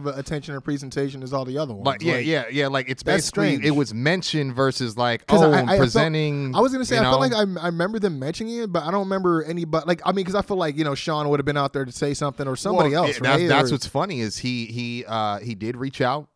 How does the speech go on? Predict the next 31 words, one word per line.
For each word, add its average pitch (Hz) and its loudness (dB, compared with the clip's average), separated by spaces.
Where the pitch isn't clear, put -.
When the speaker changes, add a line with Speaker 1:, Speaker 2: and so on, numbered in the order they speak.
Speaker 2:
uh, 110 0
in, 95 -8
through 101 -6
email 120 -2
and, 104 -4
and 95 -8
text, - -8
and 95 -8
basically 120 -12
all 107 -6
Vince 104 -8
really 98 -6
said, 151 -6
'cause 104 -8
he 107 -6
told 123 -4
him, 101 -8
"I 95 -8
just 120 -18
think 101 -8
this 98 -10
is 82 -12
really 101 -6
hurt. 90 -12
This 110 -8
is 90 -10
very 104 -4
hurtful, 90 -8
what 92 -16
you're 92 -10
doing." 101 -4